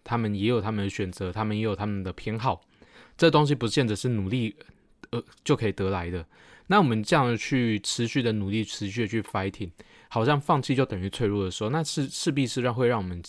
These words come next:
掉入这个循环圈里面。那我们再回过头来讲一件事情，为什么我们每一件不如意的事情，我们都得去努力？就是以-，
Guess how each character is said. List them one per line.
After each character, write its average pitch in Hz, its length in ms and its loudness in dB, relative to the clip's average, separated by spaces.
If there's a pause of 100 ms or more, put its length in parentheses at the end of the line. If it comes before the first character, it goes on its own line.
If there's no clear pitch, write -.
(120)
掉 123 160 2
入 113 120 -2
这 113 100 -2
个 104 80 -2
循 95 260 -6
环 95 160 -6
圈 104 240 -2
里 95 120 -4
面。 92 200 -6 (540)
那 147 320 4
我 120 80 0
们 113 160 0
再 139 320 4
回 - 180 0
过 151 200 2
头 107 100 -4
来 104 80 2
讲 98 220 -4
一 - 20 -6
件 107 160 -2
事 113 180 -4
情， 90 300 -10 (760)
为 240 140 4
什 143 120 2
么 104 100 0
我 107 120 0
们 110 60 0
每 104 220 -2
一 98 60 -6
件 131 240 0
不 147 120 -2
如 110 280 2
意 107 80 -2
的 95 120 -6
事 110 240 -4
情， 95 300 -8
我 95 60 -2
们 95 160 -4
都 110 180 2
得 90 220 -4
去 92 580 -4
努 95 220 -4
力？ 101 240 -6 (400)
就 120 120 0
是 117 300 0
以-， 110 160 -6